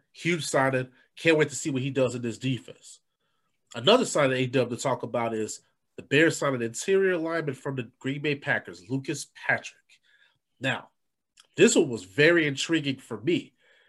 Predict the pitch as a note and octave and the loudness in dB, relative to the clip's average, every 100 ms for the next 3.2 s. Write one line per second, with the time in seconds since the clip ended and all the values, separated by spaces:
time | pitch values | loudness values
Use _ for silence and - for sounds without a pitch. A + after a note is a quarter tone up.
0 | _ - G#2+ C#3 A#2+ G2+ A#2+ - _ _ | _ -14 -6 -2 0 -2 -12 -20 _ _
1 | _ _ - G#3+ B3+ - F3 D3 B2 F2 | _ _ -4 0 0 4 6 6 2 -8
2 | F2+ C#3 F3 E3 D#3 - E3 C3+ C3+ C3 | -2 4 4 4 2 2 2 2 -2 -4
3 | F#2 | -4